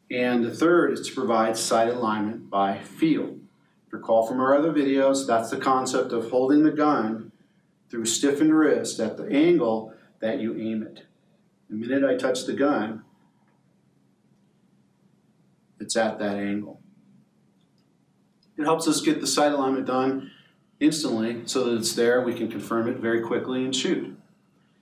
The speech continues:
So what is the biggest problem I see with students in terms of how they're using the support hand to help implement the three purposes of the grip?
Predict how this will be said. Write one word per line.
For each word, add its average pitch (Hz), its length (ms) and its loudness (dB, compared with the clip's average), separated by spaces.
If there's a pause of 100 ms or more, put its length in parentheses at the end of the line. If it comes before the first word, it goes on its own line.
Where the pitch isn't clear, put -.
(800)
So 180 480 4 (360)
what 202 280 2
is 214 140 -2
the 160 120 2
biggest 170 520 2
problem 143 420 2
I 117 80 -2
see 117 640 0 (280)
with 117 120 -4
students 135 800 2 (760)
in 123 120 -6
terms 143 260 0
of 131 120 -2
how 143 260 2
they're 151 80 0
using 139 300 0
the 117 60 2
support 139 440 0
hand 117 420 0
to - 120 -8
help 120 300 0
implement 113 400 0
the 107 80 -6
three 113 200 0
purposes 107 640 -4
of 104 220 -4
the - 60 -10
grip? - 480 -2